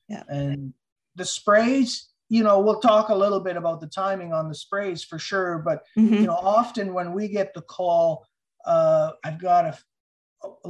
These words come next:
Speaker 2: lot of white mold here," or, "It's really starting to come and, you know, the weather looks wet.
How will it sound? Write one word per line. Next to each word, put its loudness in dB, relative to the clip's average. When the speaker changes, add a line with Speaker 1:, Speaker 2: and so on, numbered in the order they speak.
Speaker 2:
lot 4
of -2
white -2
mold -8
here," -4
or, -6
"It's -14
really -4
starting -4
to -8
come 2
and, -6
you -10
know, 0
the -4
weather -2
looks -6
wet. 2